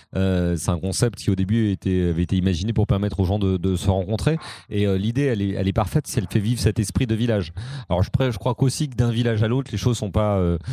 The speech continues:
euh, exactement, euh, exactement pareilles. Il y a quand même aussi des futées. On a parlé du, du logement, euh, tout à l'heure. Et en tant que, et en tant que femme, est-ce que tu penses que Paris est une, une ville qui aide, euh, à la liberté, l'émancipation des femmes ? Tu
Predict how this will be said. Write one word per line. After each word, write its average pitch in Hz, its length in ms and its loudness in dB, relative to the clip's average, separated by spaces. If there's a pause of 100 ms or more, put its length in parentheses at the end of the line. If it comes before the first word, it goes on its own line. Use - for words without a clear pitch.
(300)
euh, 90 380 2
exactement, 107 720 0
euh, 87 300 2
exactement 101 500 0
pareilles. 139 400 0 (240)
Il 87 80 -2
y 92 60 4
a 90 100 4
quand - 120 0
même 95 100 0
aussi 98 220 0
des 92 140 2
futées. 127 300 -2
On 110 100 0
a 92 60 2
parlé 92 240 0
du, 87 320 2
du 82 160 0
logement, 104 480 0
euh, 92 140 0
tout - 180 -2
à 95 80 2
l'heure. 87 160 0 (580)
Et 117 80 -2
en 131 120 0
tant 160 160 -4
que, 117 360 0
et 127 80 -2
en 120 100 2
tant 151 160 -2
que 131 140 -2
femme, 156 300 -2
est-ce 160 120 -4
que 139 80 0
tu - 140 -10
penses 139 260 0
que 113 180 0 (840)
Paris 107 280 2
est 113 180 -2
une, 92 340 0 (320)
une 95 80 0
ville 123 240 2
qui 117 220 -2
aide, 127 360 0
euh, 95 440 2
à 98 300 2
la 92 120 0
liberté, 98 500 0
l'émancipation 104 600 -2
des 101 80 2
femmes ? 143 260 0
Tu - 180 -2